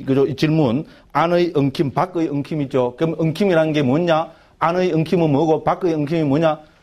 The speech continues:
이걸 설명해야 되겠죠. 주석가의 임무입니다. 그죠? 그래서 설명합니다. 이것이 그 간략한 뜻이다. 엉킴은 가래의 그물의 동의어다. 됐죠? 엉킴은 갈애. 됐죠? 갈애는 괴로움의 원인입니다. 그죠? 자,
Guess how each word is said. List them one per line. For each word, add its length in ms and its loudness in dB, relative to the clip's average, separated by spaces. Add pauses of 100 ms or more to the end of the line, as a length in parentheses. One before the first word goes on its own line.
(140)
이걸 160 4
설명해야 480 2
되겠죠. 480 2 (200)
주석가의 680 2 (220)
임무입니다. 380 4
그죠? 360 0 (120)
그래서 200 0
설명합니다. 640 2 (360)
이것이 400 2
그 140 0
간략한 440 -2
뜻이다. 440 -4
엉킴은 720 0
가래의 520 0
그물의 420 2
동의어다. 380 -2
됐죠? 460 0 (380)
엉킴은 580 -2
갈애. 640 0
됐죠? 440 0 (200)
갈애는 460 -2
괴로움의 500 0
원인입니다. 440 0
그죠? 340 0 (340)
자, 240 0